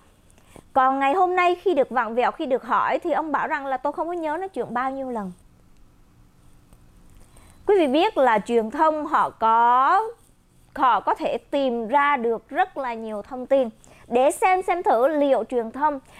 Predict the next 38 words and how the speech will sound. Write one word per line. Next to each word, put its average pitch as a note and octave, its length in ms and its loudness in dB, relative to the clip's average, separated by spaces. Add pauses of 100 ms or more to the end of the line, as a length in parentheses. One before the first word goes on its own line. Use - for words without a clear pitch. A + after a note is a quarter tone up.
(260)
tờ C#4+ 220 4
Politico E4+ 960 2
là B3 180 -2
cái E4 220 -12
tờ A#3 180 -2
đầu A#3+ 400 4
tiên E4 400 -2
mà A#3+ 100 -8
đã G#3+ 180 -8
lôi D#4 420 2
ra D#4+ 240 0
được B3+ 440 0
là A#3 540 0
ông C#4+ 260 -2
Jim C#4+ 340 -8
Jordan C#4 440 -2
không C#4 260 -6
phải - 260 -2
nói B3 240 -4
chuyện A3+ 360 -4
với A3 200 -2
ông C#4 200 -6
Donald C4+ 300 -2
Trump C4 260 -2
chỉ A#3 140 -8
có F#4 140 -2
một C#4 240 -2 (140)
lần A#3+ 380 2
trong C4+ 240 -4
ngày A3+ 160 -8
sáu A#3+ 160 -4
tháng D#4+ 180 -4
một, B3+ 300 2 (460)
mà B3 240 2
nói A3+ 280 -2
nhiều C#4 320 0
lần, A3 340 -2
nói A#3+ 360 2